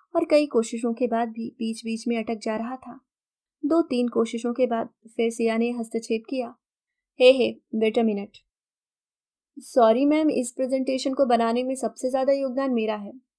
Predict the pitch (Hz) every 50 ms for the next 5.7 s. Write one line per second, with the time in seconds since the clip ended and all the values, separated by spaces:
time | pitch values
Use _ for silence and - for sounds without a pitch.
0 | - - 233 220 - - 262 247 262 262 262 262 254 277 294 294 285 302 302 302
1 | 294 262 240 - 254 247 247 247 233 226 233 233 233 233 254 285 277 285 254 -
2 | 240 220 214 220 214 208 220 233 _ _ _ _ _ - - _ _ _ _ _
3 | _ - - 320 311 330 320 311 302 294 262 240 - - 226 233 233 226 - -
4 | 226 226 226 226 226 - 233 226 226 220 226 247 247 247 240 247 240 226 214 220
5 | 226 226 220 - 226 226 - 254 240 233 226 226 240 254